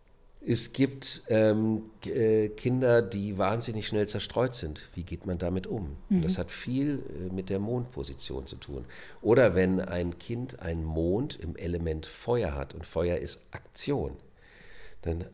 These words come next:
Speaker 1: ist es gut, das Kind zu unterstützen, viel in Aktion zu sein.
Speaker 2: Mhm.
Speaker 1: Wenn ein Kind einen Mond im Element Wasser hat, dann braucht das Kind zwischendurch totale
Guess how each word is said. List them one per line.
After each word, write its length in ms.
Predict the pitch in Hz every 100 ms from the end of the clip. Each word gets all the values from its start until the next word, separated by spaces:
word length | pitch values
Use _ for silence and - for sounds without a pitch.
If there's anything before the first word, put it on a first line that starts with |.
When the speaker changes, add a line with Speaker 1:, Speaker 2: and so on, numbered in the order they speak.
| -
Speaker 1:
ist 160 | 98 101
es 160 | -
gut, 220 | - 202 196
das 160 | -
Kind 260 | - 135 160
zu 140 | -
unterstützen, 560 | - 107 - 135 - 123
viel 220 | - 135
in 120 | 123
Aktion 400 | - - - 82
zu 120 | - 69
sein. 280 | - - - - - -
Speaker 2:
Mhm. 260 | 196 180 151 151
Speaker 1:
Wenn 160 | 180 120
ein 80 | 117
Kind 360 | 151 165 -
einen 360 | 120 117 98 82
Mond 320 | 107 139 143
im 100 | 120
Element 360 | 110 110 113 113
Wasser 360 | 139 - 92
hat, 180 | 78 -
dann 140 | 90
braucht 240 | 82 98 120
das 140 | 117
Kind 260 | - 127 123
zwischendurch 500 | 123 117 131 131 127
totale 1000 | 143 165 175 - - 156 165 175 170